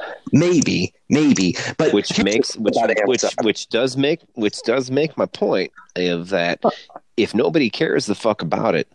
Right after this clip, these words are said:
Speaker 2: nobody blinks an eye at it when you're doing it.
Speaker 1: Oh, yeah, you're not wrong at all. And, and maybe the difference between me paying an exorbitant price for a vintage video game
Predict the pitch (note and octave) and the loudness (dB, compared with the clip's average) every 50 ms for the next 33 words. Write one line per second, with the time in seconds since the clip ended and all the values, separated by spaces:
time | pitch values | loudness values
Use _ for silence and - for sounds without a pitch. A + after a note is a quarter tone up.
0 | _ - - - - F2+ F#2+ F#2 F2 F#2 F#2 F#2 F2+ F2 - - F2 E2+ F#2+ F2+ | _ -16 -8 -4 0 2 2 2 2 2 2 2 0 0 -4 -6 -4 -2 2 2
1 | F2 F2 - - G2 F#2 F#2 F2+ E2 D#2 D2 D#2 E2 D#2+ D#2+ - - F2 E2 D#2+ | 2 2 0 0 0 0 2 0 0 0 0 0 0 0 0 0 2 2 2 2
2 | D#2+ E2 E2+ F2 D#2+ D2 C2 C2 - - _ _ - - - _ _ - F3+ D#3+ | 0 0 2 2 2 2 0 -4 -6 -8 _ _ -20 -20 -20 _ _ -2 0 0
3 | A2+ - - - - _ - E3+ E3 D#3 C3 - - - - - - - G3 A3 | 0 -2 -2 -6 -10 _ 0 2 2 2 2 0 -2 -8 -16 -14 -6 -2 0 2
4 | A3+ F3+ C3 A2+ G#2 G2 A#2 G#2 F2 F2+ G#2 A2 A#2 A2+ G#2+ A2 A2 - - F3 | 2 2 2 2 2 2 2 2 2 2 2 2 2 2 2 2 0 0 2 2
5 | F#3+ G3 - - F3+ F3 F#3+ G3+ G#3+ F3 F#3 D3+ B2+ C3 G#2 - D#3+ D#3+ - - | 2 2 2 2 4 4 4 6 4 4 4 4 4 4 2 2 2 0 2 2
6 | D3 B2+ A2+ - - - A2 - - C3+ B2+ B2 B2 A2+ A2 A#2+ B2+ B2+ A#2+ - | 0 2 0 0 0 -2 -2 0 2 4 4 6 6 6 6 4 4 4 2 2
7 | A2+ B2+ B2+ B2 A#2+ A#2 A2+ G#2+ A2+ G#2+ - - A2 A2+ A#2+ A2 - - C#3 B2+ | 0 0 0 2 2 2 2 2 2 0 0 0 0 2 0 0 0 0 0 0
8 | G#2 G#2 A#2 A2+ A2 F#2 - - B2 A#2+ A#2 - - - A#2 A2+ A2 A2 G2+ - | 2 2 2 2 2 0 0 0 0 0 0 0 0 0 0 2 2 4 4 4
9 | A2+ A2+ G#2+ - A#2+ G#2+ F#2+ - F#2+ B2 B2 C3+ C3+ B2 A2+ G#2+ F#2 G#2+ G#2 G2+ | 4 2 2 2 2 0 0 0 0 2 4 4 4 4 4 2 2 2 2 2
10 | G#2 G#2 G2 | 2 2 0